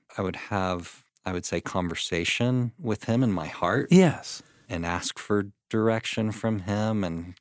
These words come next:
Speaker 1: get senses of what I'm supposed to do and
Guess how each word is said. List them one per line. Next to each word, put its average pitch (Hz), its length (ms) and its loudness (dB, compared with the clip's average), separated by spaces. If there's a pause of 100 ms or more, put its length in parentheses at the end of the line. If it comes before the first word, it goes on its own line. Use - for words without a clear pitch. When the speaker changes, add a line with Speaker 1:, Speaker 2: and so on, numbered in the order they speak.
(120)
Speaker 1:
get 87 200 -8
senses 110 720 0
of 104 300 -4 (580)
what 107 220 2
I'm 101 140 0
supposed - 340 0
to 104 60 -4
do 104 500 2
and 87 380 -4